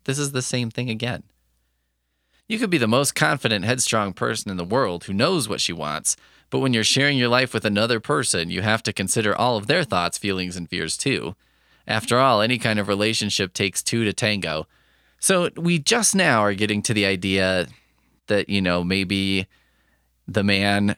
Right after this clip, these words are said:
who's getting the vasectomy has an opinion on it. <laughs> Like,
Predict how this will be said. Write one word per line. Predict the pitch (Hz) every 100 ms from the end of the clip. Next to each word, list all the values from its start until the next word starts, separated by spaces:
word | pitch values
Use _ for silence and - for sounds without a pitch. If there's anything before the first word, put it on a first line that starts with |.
| -
who's | 107 98 92
getting | 113 113 110
the | 107
vasectomy | 101 104 110 107 113 107 107
has | 101 101 98
an | 98
opinion | - 104 104 104
on | 107 110
it. | 113 - _ _ _ _ 127 -
<laughs> | 175 180 196 - - 247 220 - - -
Like, | 147 - - -